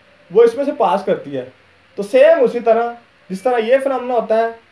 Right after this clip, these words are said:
white light उस बारिश के कतरे से pass करती है और सात colors में divide हो जाती है।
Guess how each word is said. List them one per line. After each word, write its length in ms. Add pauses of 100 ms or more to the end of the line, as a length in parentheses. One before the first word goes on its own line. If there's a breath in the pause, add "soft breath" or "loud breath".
(180)
white 320
light 300
उस 260
बारिश 300
के 60
कतरे 240
से 100
pass 320
करती 260
है 200
और 160
सात 420
colors 240
में 160
divide 320
हो 60
जाती 240
है। 160